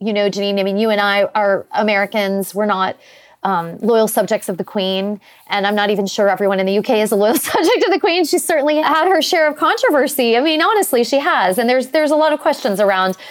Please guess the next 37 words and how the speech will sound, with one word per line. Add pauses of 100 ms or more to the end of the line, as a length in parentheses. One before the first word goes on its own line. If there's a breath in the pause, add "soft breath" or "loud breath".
(160 loud breath)
the
role
of
the
monarchy
in
the
modern
world. (360 loud breath)
But
I
would
just
say,
again,
when
someone
is
a
fixture
in
your
life,
even
from
a
great
distance, (460 loud breath)
uh,
not
to
get
too,
like,
metaphysical
about
things,